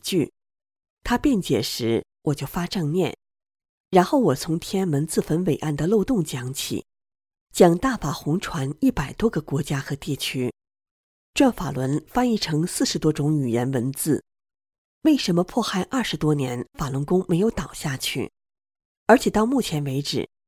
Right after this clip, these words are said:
残酷的迫害没有一条法律依据，完全是违法的犯罪行为。随着我的讲解，他辩解的话越来越少，最后只是在听我讲。我觉得后来他真的听进去了。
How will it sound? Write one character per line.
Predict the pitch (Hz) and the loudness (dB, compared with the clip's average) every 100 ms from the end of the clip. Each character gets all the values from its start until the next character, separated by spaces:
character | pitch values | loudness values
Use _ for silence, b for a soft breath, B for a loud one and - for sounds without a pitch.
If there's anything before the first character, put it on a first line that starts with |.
| _ _ _ | _ _ _
残 | - 170 175 | -2 0 0
酷 | - | 0
的 | 285 | -2
迫 | - 175 | 0 -2
害 | 156 175 151 - | -2 -2 -4 -4
没 | _ 247 | _ 4
有 | 190 | 4
一 | 233 269 | 2 -2
条 | - 143 | -2 -6
法 | 147 147 | -6 -10
律 | - 139 | -8 -6
依 | 131 135 | -4 -4
据， | 139 147 98 _ _ _ _ _ | -2 -2 -2 _ _ _ _ _
完 | 185 175 294 | 4 4 4
全 | - | 0
是 | 160 156 | 2 0
违 | 135 139 | 0 -4
法 | - - | -6 -10
的 | - 139 | -8 -4
犯 | 185 135 | -2 -2
罪 | 156 | -2
行 | 131 - 123 123 | -4 -6 -8 -8
为。 | 107 113 _ _ _ _ _ _ _ _ _ _ _ _ _ | -8 -10 _ _ _ _ _ _ _ _ _ _ _ _ _
随 | - 240 | 4 4
着 | 320 | 6
我 | 196 | 4
的 | 160 | 2
讲 | - 143 180 | -2 -4 -4
解， | - 135 82 _ _ _ - | 0 0 0 _ _ _ -4
他 | 226 226 | -2 0
辩 | 302 233 | 0 -2
解 | 147 | -4
的 | 135 | -6
话 | - 175 131 - | -4 -4 -4 -8
越 | - 233 | -4 -2
来 | 139 | -2
越 | 147 139 | -4 -4
少， | - - - - _ _ _ _ _ _ | -4 -6 -8 -18 _ _ _ _ _ _
最 | - 240 | 2 4
后 | - 226 147 - | 4 4 4 4
只 | - | -4
是 | - 147 | -6 -4
在 | 160 | -4
听 | - 247 247 | -2 -2 0
我 | 156 | 0
讲。 | 135 - - - _ _ _ _ _ _ _ _ | -2 -6 -8 -18 _ _ _ _ _ _ _ _
我 | - 180 | 6 6
觉 | 202 | 6
得 | 226 | 2
后 | - 233 | 0 0
来 | 143 143 | 2 0
他 | - 202 | 0 -4
真 | - 277 | -2 0
的 | 262 | 0
听 | - 151 139 | -2 -4 -4
进 | 151 135 | -4 -6
去 | - 127 | -2 0
了。 | 107 | 0